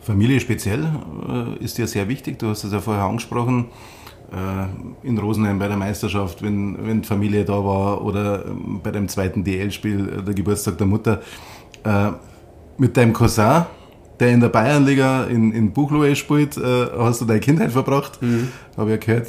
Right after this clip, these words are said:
Speaker 1: jeden möglichen Blödsinn irgendwie angestellt, äh,
Speaker 2: Leider.
Speaker 1: daheim. <laughs> Leider. Mit deinem jüngeren Bruder warst du in Düsseldorf, die Heimatbesuche im Allgäu sind da sehr wichtig. Jetzt hast du eine eigene Familie. Äh,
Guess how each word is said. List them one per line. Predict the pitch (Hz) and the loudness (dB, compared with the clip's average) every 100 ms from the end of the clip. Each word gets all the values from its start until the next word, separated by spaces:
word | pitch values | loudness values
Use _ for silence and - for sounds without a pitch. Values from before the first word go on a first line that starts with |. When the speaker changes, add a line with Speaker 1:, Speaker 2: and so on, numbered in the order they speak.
| - | -4
Speaker 1:
jeden | 110 113 | 0 4
möglichen | 113 113 107 101 | 2 4 2 2
Blödsinn | 104 147 147 143 131 | 2 2 4 4 4
irgendwie | 147 143 135 139 135 | 2 2 2 2 2
angestellt, | 135 147 - 151 139 - | 2 0 2 0 -2 -4
äh, | |
Speaker 2:
Leider. | 117 110 120 127 | -4 0 0 2
Speaker 1:
daheim. | - 110 131 139 - 113 131 120 | 2 2 2 0 -2 -2 -2 0
<laughs> | |
Leider. | 127 107 92 - 95 95 135 - - - - - | 0 0 0 -2 -2 -4 -2 -4 -8 -14 -16 -4
Mit | 123 | 2
deinem | 131 123 | 6 8
jüngeren | 143 139 127 | 8 8 8
Bruder | 139 135 | 6 6
warst | 120 113 127 | 4 2 2
du | |
in | 107 | 2
Düsseldorf, | 156 165 160 151 135 - | 2 2 2 4 2 0
die | 127 101 | 2 4
Heimatbesuche | 127 123 117 113 110 | 4 4 2 2 2
im | 104 | 2
Allgäu | 117 139 | 2 0
sind | 127 120 | 2 4
da | 120 | 2
sehr | 113 113 | 2 0
wichtig. | 113 - 113 - - - - - - | 0 0 -4 -4 -14 -20 -20 -20 -10
Jetzt | 110 - | -8 -6
hast | 98 - | -6 -2
du | |
eine | 98 | 0
eigene | 98 104 90 | 2 2 2
Familie. | 85 92 85 85 80 80 - | 2 2 2 0 -4 -8 -6
Äh, | 98 92 92 | -4 -4 -4